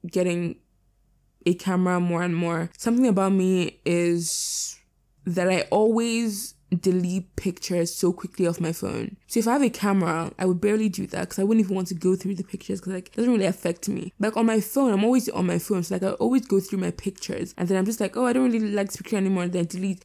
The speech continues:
And that's not really a good thing 'cause, like, now I need memory from, like, twenty eighteen. I don't have that shit, you know, 'cause I'm always thinking, "Oh, this picture is ugly," and I have to delete it, you know? So that is all for the things that I learned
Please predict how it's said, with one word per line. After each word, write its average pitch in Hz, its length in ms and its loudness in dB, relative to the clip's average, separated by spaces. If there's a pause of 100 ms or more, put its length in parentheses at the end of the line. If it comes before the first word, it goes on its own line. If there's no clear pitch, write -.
And 196 100 2
that's 233 140 0
not 220 80 4
really 208 160 2
a 185 40 0
good 190 180 0
thing - 260 -4
'cause, 175 160 -4
like, 185 380 -2
now 240 240 2
I 196 120 2
need 208 360 4
memory 196 300 2
from, 175 180 -4
like, 180 140 -6
twenty 202 280 0
eighteen. 170 220 -2
I 180 100 -2
don't 208 160 0
have 180 220 -2
that 175 160 -8
shit, - 240 -10 (100)
you 185 100 -4
know, 180 140 -4
'cause 190 140 -4
I'm 185 80 0
always 214 340 0
thinking, 208 280 2
"Oh, 202 140 4
this 214 140 -8
picture 220 200 0
is 175 100 0 (160)
ugly," 175 440 -2
and 180 320 -4
I 185 40 -2
have 180 180 -4
to 180 80 -12
delete 175 340 -8
it, - 220 -8
you - 80 -6
know? 202 300 -4
So 220 420 -4 (380)
that 254 320 0
is 196 100 0
all 185 260 2
for 180 240 -2
the 175 120 -4
things 185 340 0
that 165 100 0
I 170 120 0
learned 170 720 -2